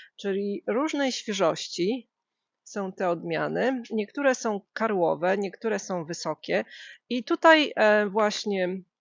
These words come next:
w tym rogu pokazuję wam, jak wysoko rosną, a w tym roku, cie-, e, w tym rogu ciężar owocu. A z tyłu jest w języku rosyjskim i ukraińskim napisane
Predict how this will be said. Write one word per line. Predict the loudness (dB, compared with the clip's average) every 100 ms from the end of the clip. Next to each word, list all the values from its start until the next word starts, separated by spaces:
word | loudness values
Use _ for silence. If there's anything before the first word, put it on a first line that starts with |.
| -20 -20
w | -6
tym | -2 0
rogu | 2 0 0 2 2 2 -2
pokazuję | -4 -4 -2 0 2 2
wam, | 0 0 -2 -6 _
jak | 0 0 0
wysoko | -6 -6 -6 -4 -4
rosną, | -2 -4 -4 -4 -4 -8 -20 -16 -12
a |
w | -10
tym | -4 -2 0
roku, | 2 0 0 2 2 -2 _ -6
cie-, | -4 -2 0
e, | -2
w | -2
tym | -2 2
rogu | 2 2 4 2 2 -8 _
ciężar | -4 -2 0 0 0
owocu. | -2 0 -2 -4 -10 -12 -14 -20 -20 -20 _ -2
A | 2 4 6 4 4 2 0
z | -4 -2
tyłu | 0 2 4 4
jest | 2 0 -2
w | -8
języku | -6 -2 -4 -2 -4
rosyjskim | -4 -2 -2 -2 -6 -8 -6
i | -6 -6
ukraińskim | -6 -6 -4 -4 -4 -6 -8 -2 0 0 -2
napisane | -4 -6 -6 -2 0 0 -2